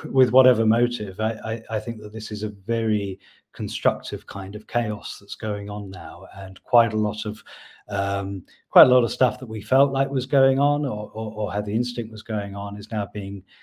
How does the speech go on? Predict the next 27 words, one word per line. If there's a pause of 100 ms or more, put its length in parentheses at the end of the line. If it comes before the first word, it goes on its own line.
(400)
confirmed, (120)
and
quite
a
lot
of
the
stuff
that
would
get
you
called
a,
a (120)
crank
and
a
conspiracy
theorist
until
pretty
recently (420)
is, (140)
uh,
is
today's